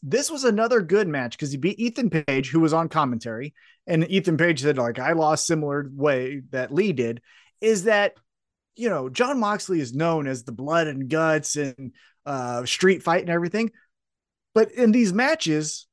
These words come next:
like the one tonight, he can show you, like, "No, I'll beat you with an arm bar. Like, you think all I can do is barbed wire or,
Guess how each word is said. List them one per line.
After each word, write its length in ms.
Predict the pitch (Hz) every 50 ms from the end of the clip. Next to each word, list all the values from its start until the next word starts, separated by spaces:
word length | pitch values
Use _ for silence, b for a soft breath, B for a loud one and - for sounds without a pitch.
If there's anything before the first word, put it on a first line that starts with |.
| _
like 260 | - 165 156 135 - _ _ _ _ _ _ _
the 80 | 185 147
one 200 | 160 175 170 156
tonight, 380 | - 160 180 220 254 233 - -
he 180 | 143 156 190 170
can 160 | - 190 165
show 220 | - - 269 285 277
you, 120 | 226 185
like, 180 | 160 147 - -
"No, 80 | 277 277
I'll 180 | 302 311 247
beat 160 | 202 214 226
you 80 | 220 214
with 120 | 180 -
an 80 | 160 143
arm 320 | - 156 170 220 277 269 170
bar. 240 | 135 101 69 - _ _ _ -
Like, 240 | 147 135 117 - 147
you 120 | 226 277
think 280 | 269 330 294 240 202 175
all 220 | 180 196 196 196
I 100 | 190 190 180
can 200 | - 170 147 127
do 380 | 117 185 220 214 196 175 151
is 120 | 139 120 -
barbed 420 | _ - 160 156 165 165 165 139
wire 640 | 143 143 147 147 147 147 147 143 143 143 147 147 135 - B B B B B _ -
or, 520 | 175 165 160 156 147 143 139 135 123